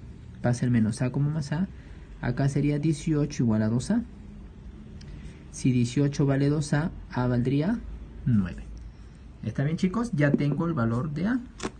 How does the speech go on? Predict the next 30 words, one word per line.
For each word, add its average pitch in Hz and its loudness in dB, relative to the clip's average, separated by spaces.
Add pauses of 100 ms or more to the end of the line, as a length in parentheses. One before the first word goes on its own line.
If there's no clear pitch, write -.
(580)
Vamos 170 6
a 170 8
hallar 143 4
el 160 2
valor 113 6
de 101 4
B. 95 -2 (260)
¿B 170 6
quién 156 4
es? - -4
B 123 4
minúscula. 110 2 (680)
B 165 6
dice 185 6
que 180 6
es 180 10
la 156 8
media 202 8
proporcional 143 4
de 147 4
cuatro 127 4
y 127 6
veinticinco. 127 4
Cuando 113 4
es 139 4
proporcional 143 4
tiene 120 6
que 120 2
haber 120 4
fracción. 202 4